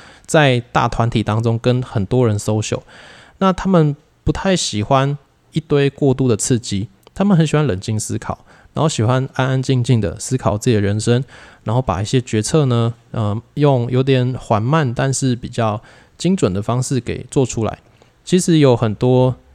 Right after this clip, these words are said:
知名的企业主啊，他们就是都是内向型人格的，他们不太擅长跟很多人社交，但是他们很喜欢安静的把一件事情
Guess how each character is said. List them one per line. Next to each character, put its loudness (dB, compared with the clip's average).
知 0
名 2
的 2
企 -2
业 4
主 -8
啊， -10
他 -4
们 -2
就 -2
是 0
都 0
是 0
内 2
向 2
型 -2
人 -2
格 -4
的， -8
他 -4
们 0
不 -2
太 -2
擅 -2
长 -6
跟 2
很 2
多 4
人 2
社 2
交， 0
但 0
是 0
他 0
们 2
很 2
喜 -4
欢 0
安 -2
静 0
的 -2
把 -2
一 -6
件 2
事 0
情 -4